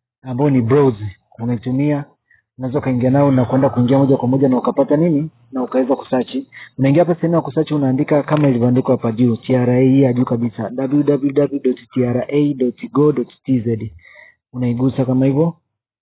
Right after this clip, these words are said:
w w w dot t r a dot go dot t z. Ukishaingia hapo,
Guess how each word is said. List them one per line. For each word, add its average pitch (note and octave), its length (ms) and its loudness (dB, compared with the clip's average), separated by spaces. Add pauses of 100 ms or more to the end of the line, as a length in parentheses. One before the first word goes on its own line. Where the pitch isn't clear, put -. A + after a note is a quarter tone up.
(2000)
w C3+ 240 0
w C#3 60 2 (120)
w C#3 60 2
dot B2+ 180 0
t A#2+ 120 -2
r A#2+ 60 2
a C3 100 4
dot B2 200 -2
go C#3+ 160 0
dot B2 180 -6
t C3 140 -6
z. B2 80 -2
Ukishaingia D#3+ 440 2
hapo, D#3+ 440 -2